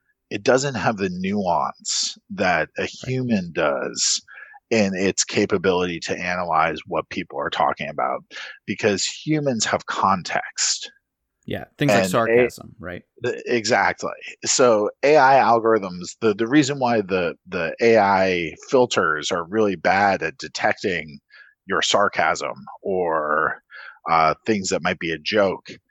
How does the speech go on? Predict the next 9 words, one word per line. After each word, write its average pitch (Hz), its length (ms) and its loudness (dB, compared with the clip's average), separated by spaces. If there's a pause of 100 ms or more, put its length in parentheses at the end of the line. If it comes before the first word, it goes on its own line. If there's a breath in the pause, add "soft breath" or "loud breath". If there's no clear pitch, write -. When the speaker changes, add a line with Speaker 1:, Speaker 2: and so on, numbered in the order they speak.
(320 soft breath)
Speaker 1:
is 101 140 -6
because 107 300 0
they 101 120 -6
don't 117 360 0
have 107 240 0
the 87 100 -6
contextual 98 840 -2
understanding 90 920 -2 (240)
of 82 480 0